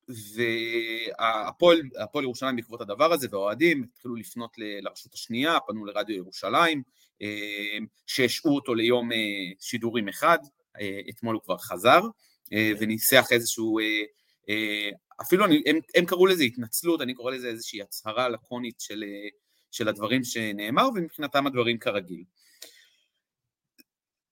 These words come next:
Speaker 1: דרבי ירושלמי הוא דרבי מתוח, נכון, זה לא, זה לא מה שאנחנו מכירים, אה, מהיריבות, אה, רבת השנים ב-, בדרבי בתל אביב, גם בדרבי בחיפה כבר יש לו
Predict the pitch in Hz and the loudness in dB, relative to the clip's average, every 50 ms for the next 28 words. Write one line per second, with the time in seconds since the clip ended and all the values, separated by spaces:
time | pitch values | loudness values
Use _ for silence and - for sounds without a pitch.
0 | - 147 135 170 196 208 208 226 208 185 170 - - 196 190 196 196 196 196 190 | -14 4 6 6 6 8 6 4 4 4 2 4 8 8 8 8 4 0 -2 -2
1 | 185 135 139 139 139 160 160 156 151 165 160 151 147 143 127 - 151 131 113 107 | -2 0 -2 2 6 6 6 6 6 4 4 4 2 0 -6 -6 -4 -4 -4 -4
2 | - - - 120 113 - 160 156 139 131 120 120 120 135 139 139 139 135 135 135 | -4 -12 -14 -14 -8 -4 -2 -2 -2 -2 -4 -6 -6 -4 -4 -4 -6 -6 -6 -4
3 | 131 127 127 127 117 131 131 139 139 139 - 139 123 - - 123 117 - 127 127 | -2 -2 -2 -4 -8 -10 -8 -8 -8 -8 -8 -10 -12 -10 -10 -10 -10 -10 -8 -8
4 | 135 135 135 131 120 117 113 113 110 110 110 117 117 117 113 110 110 110 110 113 | -6 -4 -2 -2 -2 -2 -2 -2 -4 -6 -8 -8 -6 -4 -2 -2 -2 -2 -4 -6
5 | 107 123 135 135 - 135 127 113 113 110 110 107 113 120 139 135 - 135 - - | -8 -8 -8 -8 -4 -2 -2 -2 -2 -4 -2 -2 2 2 2 2 0 0 0 2
6 | 123 127 135 135 127 123 120 117 110 110 107 107 104 104 101 98 95 87 _ _ | 2 4 4 2 4 4 4 4 4 4 2 0 -2 -4 -6 -10 -12 -16 _ _
7 | _ _ _ _ _ _ _ 117 98 120 127 135 135 143 131 120 117 110 - 113 | _ _ _ _ _ _ _ 0 2 4 4 4 4 4 4 4 2 2 2 2
8 | 104 107 104 127 165 170 170 160 143 127 120 110 113 104 107 113 110 127 127 127 | 2 2 8 10 12 12 12 12 8 4 0 -2 -2 0 0 0 0 0 -2 -4
9 | 120 113 104 - - 107 - - - - - 131 123 123 123 120 117 - 139 127 | -6 -8 -8 -10 -12 -14 -6 -4 -4 -4 -2 -4 -4 -2 -2 -2 -2 -4 -6 -4
10 | 127 123 117 | -4 -4 -6